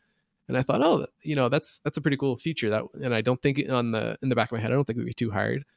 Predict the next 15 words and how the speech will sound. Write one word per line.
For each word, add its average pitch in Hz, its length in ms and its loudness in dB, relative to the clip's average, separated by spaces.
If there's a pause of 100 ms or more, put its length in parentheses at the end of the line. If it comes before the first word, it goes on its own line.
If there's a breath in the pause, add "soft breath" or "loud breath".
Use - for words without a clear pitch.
(220)
So - 160 2
you, 139 180 8
you 156 140 6
hear 165 120 8
that 151 160 8
enough 139 220 2
times, 113 600 0
and 113 600 0 (180)
hopefully 143 300 2
you're 139 100 8
<laughs> 139 80 6
listening 139 240 0
to 135 100 -2
your 117 140 2
users, 113 500 0